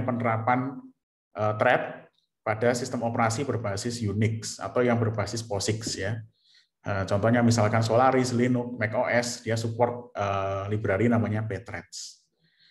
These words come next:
Nah, tadi mungkin, eh, ini contohnya ya, di pthread nanti mungkin di praktikum Anda akan belajar lebih detail lagi mengenai pthreads ya.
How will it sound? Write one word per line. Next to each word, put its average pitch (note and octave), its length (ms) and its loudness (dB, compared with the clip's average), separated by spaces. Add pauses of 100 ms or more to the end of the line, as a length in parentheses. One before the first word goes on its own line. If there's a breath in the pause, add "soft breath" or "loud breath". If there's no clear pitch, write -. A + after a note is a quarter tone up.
(300 soft breath)
Nah, G2 160 0
tadi A2 320 4
mungkin, A#2+ 640 2
eh, G2 240 -4
ini G2+ 160 -2
contohnya A2 400 2
ya, G2+ 160 0 (160)
di - 160 -16
pthread A2 480 -4
nanti A2+ 160 0
mungkin A2+ 240 2
di G#2+ 80 0
praktikum A2 480 -2
Anda G#2 240 0
akan G#2 240 -4 (240)
belajar G2 320 -6
lebih G2+ 240 -8
detail G#2+ 240 -4
lagi G2 240 0
mengenai G2 480 0
pthreads G2 460 -4 (100)
ya. G2 160 -6